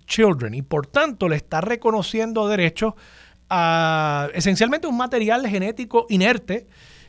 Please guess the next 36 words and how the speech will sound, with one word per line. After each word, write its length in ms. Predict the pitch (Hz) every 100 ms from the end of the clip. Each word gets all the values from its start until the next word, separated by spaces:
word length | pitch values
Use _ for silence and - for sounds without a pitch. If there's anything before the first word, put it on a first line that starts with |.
| _
que 560 | 175 165 156 151 147 143
no 200 | 151 165
tiene 560 | 185 185 196 185 180 170
ni 140 | 165
un 140 | 196
latido, 580 | 180 143 240 233 190 180
es 80 | 180
simplemente 640 | 175 165 170 175 185 165
una 220 | 151 165 160
serie 240 | 175 175
de 100 | 151
células 420 | - 233 220 180 - - - -
que 240 | 165 185 247
por 280 | - 175
medio 340 | 147 160 175 190
del 160 | 170
proceso 640 | 151 151 135 160 156 180 170
de 220 | 160 185 - - -
fertilización 680 | 175 139 143 143 139 160
in 160 | 190 196
vitro, 360 | 214 208 302 -
pues 140 | 104 - 95
se 180 | 113
ha 80 | 95
creado 480 | 120 143 135 156 214
un 380 | 156 156 156 113
embrión, 720 | 117 120 156 196 185 185 240 - - - - - -
eh, 180 | 156 147
en 220 | 175 147
una 180 | 151 165
etapa, 440 | 165 151 156 202 165
valga 400 | 139 143 160 180
la 100 | 185
redundancia, 480 | 202 190 156 165
muy 200 | 180 190
embriónica 680 | 190 226 175 170 330 - -